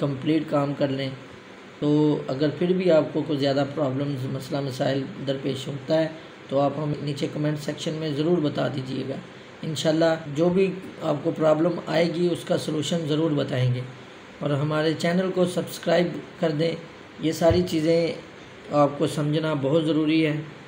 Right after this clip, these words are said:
और ये दोबारा फिर restart हो गया system,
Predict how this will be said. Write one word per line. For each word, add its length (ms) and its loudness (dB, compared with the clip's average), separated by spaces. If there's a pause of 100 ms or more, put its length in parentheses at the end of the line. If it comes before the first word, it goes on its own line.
(1160)
और 80 -4
ये 140 2
दोबारा 320 0
फिर 300 0 (500)
restart 360 2
हो 120 4
गया 200 2
system, 420 -4